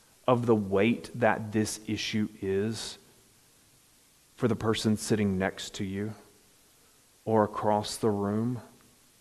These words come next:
This is different for different people. And don't be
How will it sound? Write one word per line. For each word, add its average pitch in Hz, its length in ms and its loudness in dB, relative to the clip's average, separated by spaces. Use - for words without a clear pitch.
This 127 220 0
is 139 300 6
different 117 580 0
for 110 400 4
different 101 760 -4
people. 107 540 -8
And 95 180 -10
don't 120 400 2
be 131 340 4